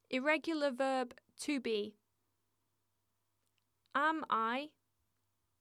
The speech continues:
Are you? Is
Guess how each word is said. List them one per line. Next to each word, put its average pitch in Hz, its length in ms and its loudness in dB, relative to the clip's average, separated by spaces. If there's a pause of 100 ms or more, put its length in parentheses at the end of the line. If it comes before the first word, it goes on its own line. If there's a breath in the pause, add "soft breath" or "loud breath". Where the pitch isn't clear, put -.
(340)
Are 285 380 2
you? 233 540 -6 (1300)
Is 285 320 0